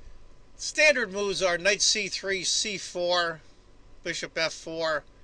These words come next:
Andreikin tried C three. Now, it's about a half a point advantage for white right now, but I guess that was a new... I don't think it's a,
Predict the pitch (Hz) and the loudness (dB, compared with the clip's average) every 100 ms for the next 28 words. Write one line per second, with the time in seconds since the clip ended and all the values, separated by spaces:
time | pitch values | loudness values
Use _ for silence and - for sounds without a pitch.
0 | - - - - - - - - 180 202 | -20 -20 -20 -20 -20 -20 -20 -10 -4 0
1 | 302 247 190 - 196 170 - - 233 190 | 2 2 -2 2 2 4 2 2 0 -4
2 | - 196 196 160 113 - - - - - | -8 -2 -2 -2 -4 -12 -20 -20 -20 -20
3 | - - - - - - - - - - | -20 -20 -20 -20 -20 -20 -20 -20 -20 -20
4 | - - - - - - - - - - | -20 -20 -20 -20 -20 -20 -20 -20 -20 -20
5 | - - 202 214 240 262 262 240 175 190 | -20 -20 -8 -4 -2 -2 2 2 4 0
6 | 160 156 180 160 143 170 170 135 143 160 | -2 -4 -2 -4 -2 -2 -2 -6 -4 0
7 | 185 160 170 160 165 165 151 160 269 285 | 0 0 -4 -4 -4 -4 -2 2 2 2
8 | 247 220 185 175 170 214 196 147 - - | 2 0 0 -4 -6 -4 -6 -10 -20 -20
9 | - - - - - - - - - - | -20 -20 -20 -20 -20 -20 -20 -20 -20 -20
10 | - - 175 185 175 165 151 - 131 120 | -20 -4 2 2 2 -2 -2 -2 -4 -4